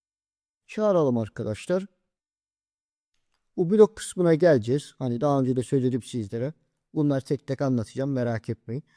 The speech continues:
Ne var burada? Bir benim koltuğum var. Bunu alacağım, geleceğim buraya. Hizalayacağım ve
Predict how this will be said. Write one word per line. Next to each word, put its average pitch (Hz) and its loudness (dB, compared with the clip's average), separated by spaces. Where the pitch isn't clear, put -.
Ne 269 2
var 160 6
burada? 160 -2
Bir 226 -2
benim 170 -4
koltuğum 120 0
var. - -12
Bunu 285 0
alacağım, 190 4
geleceğim 185 0
buraya. 170 4
Hizalayacağım 214 2
ve 220 0